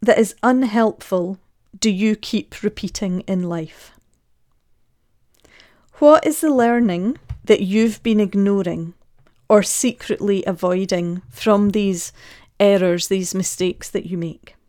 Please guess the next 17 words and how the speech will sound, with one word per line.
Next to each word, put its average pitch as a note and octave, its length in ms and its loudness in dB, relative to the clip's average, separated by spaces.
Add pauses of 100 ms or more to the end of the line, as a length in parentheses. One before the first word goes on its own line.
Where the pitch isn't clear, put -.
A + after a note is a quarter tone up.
(1700)
And A#3+ 160 4
what D4+ 220 4
prevents D4+ 580 0
you C4+ 140 0
from G#3+ 280 0
doing B3 360 0
things A#3 400 0
differently? A3+ 720 -4 (340)
You B3+ 140 -2
know, A3 120 4
what B3+ 200 2
is D4+ 100 -2
actually A3+ 560 0 (340)
getting A3 500 0
in G#3+ 280 0
your G3 320 -2
way? E3 400 -6